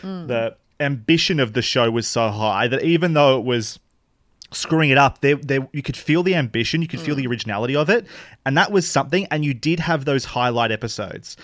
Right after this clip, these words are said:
Speaker 1: Yeah,
Speaker 2: those couple
Speaker 1: that's
Speaker 2: episodes
Speaker 1: true.
Speaker 2: you could pull out and go, "Well, that was amazing, and that was amazing at least."
Speaker 1: Yeah, so I think, yes, this season is better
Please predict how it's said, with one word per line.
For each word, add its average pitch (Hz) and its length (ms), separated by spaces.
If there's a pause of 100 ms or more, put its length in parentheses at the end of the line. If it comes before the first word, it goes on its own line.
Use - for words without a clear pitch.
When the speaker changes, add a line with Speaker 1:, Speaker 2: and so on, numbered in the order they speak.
Speaker 1:
Yeah, 185 180
Speaker 2:
those 127 160
couple 170 280
Speaker 1:
that's 151 100
Speaker 2:
episodes 160 160
Speaker 1:
true. 135 40
Speaker 2:
you 135 40
could 135 160
pull 151 200
out 135 180
and 127 80
go, 110 180
"Well, 107 120
that 131 200
was 127 160
amazing, 104 540
and 110 220
that 110 180
was 113 100
amazing 104 400
at 98 100
least." - 380 (240)
Speaker 1:
Yeah, 196 340
so - 140
I 220 120
think, 254 420 (800)
yes, 247 400
this 294 160
season 254 300
is 226 180
better 175 520